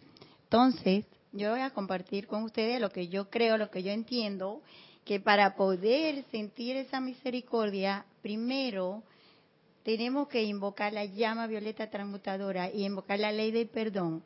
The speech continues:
Mira lo que dicen aquí los maestros. La llama violeta consumidora no solo puede ser in-, invocada, proyectada y traída a la actividad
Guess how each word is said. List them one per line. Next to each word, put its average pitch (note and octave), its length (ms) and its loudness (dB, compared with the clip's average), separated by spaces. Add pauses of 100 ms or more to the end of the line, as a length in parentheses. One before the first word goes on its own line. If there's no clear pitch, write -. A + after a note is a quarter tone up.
Mira G#3 220 -4
lo A3+ 160 -6
que G3 100 -8
dicen F3+ 280 -8
aquí F#3+ 320 -6
los E3+ 100 -2
maestros. E3 520 -2 (720)
La G3+ 140 8
llama C4+ 300 10
violeta D4 400 8
consumidora G3 760 4
no G#3+ 200 4
solo C#4 420 4
puede C4 280 8
ser C4 200 6
in-, B3+ 240 4 (560)
invocada, G3+ 1040 6 (640)
proyectada G#3+ 960 6
y A3 140 4
traída G#3+ 560 6
a - 20 6
la A3+ 120 8
actividad G3 680 4